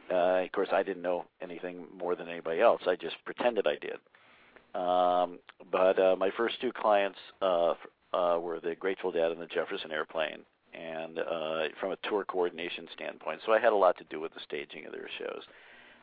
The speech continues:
uh, on a worldwide basis. Um, Kiss, I, uh,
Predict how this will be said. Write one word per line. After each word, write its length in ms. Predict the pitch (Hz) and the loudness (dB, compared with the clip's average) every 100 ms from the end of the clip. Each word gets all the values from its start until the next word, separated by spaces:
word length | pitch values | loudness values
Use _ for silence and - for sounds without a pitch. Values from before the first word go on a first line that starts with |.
| - | -12
uh, 300 | 90 87 82 - | -8 -6 -6 -6
on 140 | 92 | -6
a 60 | 82 | -4
worldwide 520 | 87 85 80 78 - | -2 0 0 -4 -2
basis. 340 | 76 73 71 67 - - | -6 -6 -10 -12 -16 -10
Um, 520 | 90 82 80 82 80 80 _ - - | -6 -2 0 0 -2 -12 _ -6 2
Kiss, 160 | 127 - | 2 6
I, 280 | 104 92 92 | 6 6 6
uh, 260 | 90 87 | 4 6